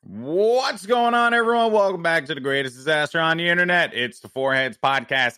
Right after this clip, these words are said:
I'm Golden Boy. You got Sideshow, Bren, and Reinforce, and we're gonna talk about some crap here today. And crap is certainly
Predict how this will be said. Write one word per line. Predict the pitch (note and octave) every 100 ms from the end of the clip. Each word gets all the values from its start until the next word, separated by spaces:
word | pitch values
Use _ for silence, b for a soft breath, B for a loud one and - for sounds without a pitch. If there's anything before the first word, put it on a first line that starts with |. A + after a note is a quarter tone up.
| -
I'm | F3 D3 C3 A#2+
Golden | B2+ B2+ B2+
Boy. | C3 C#3
You | C#3 C#3+
got | C3+ C3 A#2+ G#2+
Sideshow, | - B2 A#2+ A2+ - A#2+ A#2
Bren, | G#2+ A2+ C3 B2+ B2+ -
and | G3+ G3 F3+
Reinforce, | D3+ C#3+ C#3 A#2 C3 C3 C3 -
and | G#2+
we're | C3+
gonna | C#3 A2+
talk | - A#2+ A#2
about | G#2+ A2 G#2+
some | - F#2+ -
crap | B2 A#2+ A#2 A2
here | A2
today. | F#2+ - A#2 A2+
And | F#2+
crap | - F#3+ D3+ G#2 _ _ _ _ -
is | -
certainly | - D3 G#2+ F#2